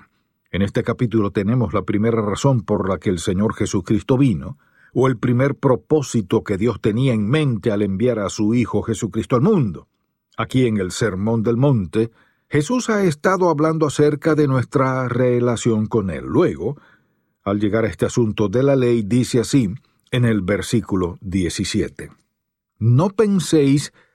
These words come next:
que he venido para abrogar la ley o los profetas. No he venido para abrogar,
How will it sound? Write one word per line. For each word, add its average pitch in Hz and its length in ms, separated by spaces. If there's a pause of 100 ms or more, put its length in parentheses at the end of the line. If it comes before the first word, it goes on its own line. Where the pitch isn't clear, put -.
(320)
que 131 240
he - 20
venido 131 520
para 107 200
abrogar 107 880
la 101 160
ley 139 420
o 127 200
los 123 240
profetas. - 680 (720)
No 147 340
he 160 100
venido 131 500
para 101 200
abrogar, 127 960